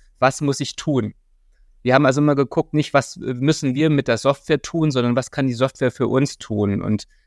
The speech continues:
daraus ist ein relativ revolutionärer Ansatz entstanden. Das heißt, wenn ich ein bestimmtes Ereignis eingebe, wie ein Sturz,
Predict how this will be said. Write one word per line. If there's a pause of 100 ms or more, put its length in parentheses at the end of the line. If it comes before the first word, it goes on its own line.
(120)
daraus
ist
ein (440)
relativ (480)
revolutionärer
Ansatz
entstanden.
Das
heißt, (440)
wenn
ich
ein
bestimmtes
Ereignis
eingebe,
wie
ein
Sturz,